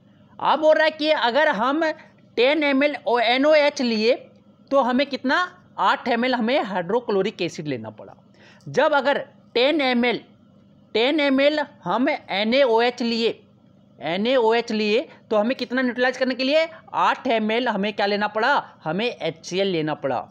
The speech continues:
तो अगर हमें कितना, ट्वेंटी एम एल में पूछा है, तो एक एम एल में कितना लेना पड़ेगा,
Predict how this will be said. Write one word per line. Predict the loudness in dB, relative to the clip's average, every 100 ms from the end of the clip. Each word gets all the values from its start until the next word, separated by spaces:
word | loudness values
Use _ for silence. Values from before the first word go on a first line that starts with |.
| -18 -20 -10 -6
तो |
अगर | -6 -4 -2 0
हमें | -2 -4
कितना, | -4 -2 -2
ट्वेंटी | -2 -4 -2 -2 0
एम | 0
एल | -2
में | -4
पूछा | -6 -4 -4
है, | -4 -6 -8
तो | -8
एक | -2 0 0 2
एम | 2
एल | 2
में | 2 0
कितना | -4 -4 -2
लेना | 0 -2
पड़ेगा, | 0 0 2